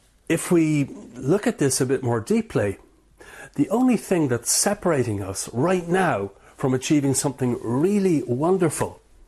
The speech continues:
for ourselves and or others is some level of inner change.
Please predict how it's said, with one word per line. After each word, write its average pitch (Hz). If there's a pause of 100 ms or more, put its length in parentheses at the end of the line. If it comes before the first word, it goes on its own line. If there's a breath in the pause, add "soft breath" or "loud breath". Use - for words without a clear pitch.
(180)
for 120
ourselves 117 (420)
and 127
or 123
others 131 (760 loud breath)
is 170
some 202
level 143
of 120
inner 113
change. 117